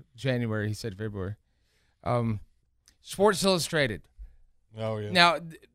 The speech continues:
Speaker 1: my last, uh, looking at this was last night, so there could have been an update. Is Sports Illustrated done? Like, over with?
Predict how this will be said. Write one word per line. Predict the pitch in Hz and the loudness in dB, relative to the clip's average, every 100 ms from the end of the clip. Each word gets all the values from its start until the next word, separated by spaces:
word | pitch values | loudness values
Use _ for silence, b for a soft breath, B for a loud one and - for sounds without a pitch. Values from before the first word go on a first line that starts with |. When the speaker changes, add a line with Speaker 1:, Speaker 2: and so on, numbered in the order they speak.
| _ _ _ | _ _ _
Speaker 1:
my | 160 170 226 | 0 4 4
last, | 233 165 156 - 147 | 6 4 4 2 0
uh, | 131 120 107 | 2 2 2
looking | 147 175 131 | 0 2 -2
at | 104 | -2
this | 110 107 - | -4 -8 -8
was | 107 110 | -10 -6
last | 120 113 | -4 -4
night, | 127 113 - | -6 -8 -8
so | - 113 85 | -8 -6 -4
there | 120 131 | -6 -4
could | 143 | -4
have | 107 | -2
been | 113 | -2
an | 110 | -2
update. | 117 - 101 73 _ _ _ _ _ _ _ _ _ _ _ _ _ _ _ _ _ - | -4 -6 -8 -10 _ _ _ _ _ _ _ _ _ _ _ _ _ _ _ _ _ -6
Is | 170 | -4
Sports | - 311 339 254 | 0 2 4 4
Illustrated | 247 - 220 190 151 123 | 4 4 2 2 0 0
done? | 131 147 156 147 - _ | 2 4 2 -2 -10 _
Like, | 151 147 - _ _ _ _ - | 0 0 -6 _ _ _ _ 0
over | 175 165 | 2 2
with? | 165 165 165 151 | 2 2 2 -4